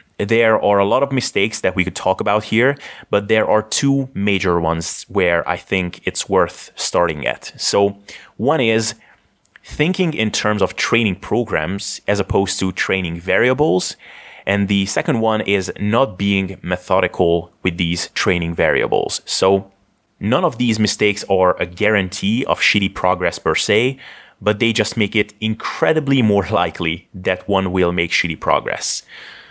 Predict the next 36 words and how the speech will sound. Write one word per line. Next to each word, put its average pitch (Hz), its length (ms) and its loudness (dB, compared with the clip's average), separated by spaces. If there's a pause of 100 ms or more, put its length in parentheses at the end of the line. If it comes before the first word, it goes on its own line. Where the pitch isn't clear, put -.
So 113 160 2
first, 147 520 2
what's 120 320 0
the 156 100 2
problem 110 540 4
with 95 200 0
thinking 110 520 0
in 95 160 -4
terms 92 280 -2
of 87 120 -4
training 95 380 0
programs 90 640 0
as 95 160 0
opposed - 380 0
to 85 120 -2
training 87 680 -2
variables? - 760 0 (560)
Well, 135 420 2
it 131 140 0
is 165 100 4
a 151 60 0
problem 117 600 2 (120)
because 101 320 0
if 151 120 2
you 151 80 0
think 117 280 -4
in 104 100 -2
terms 101 260 -4
of - 160 -4
concrete 101 600 0
protocols, 92 760 2 (380)
it's - 200 -4
too 156 360 -2
easy 107 380 2
to - 200 0
look 92 260 2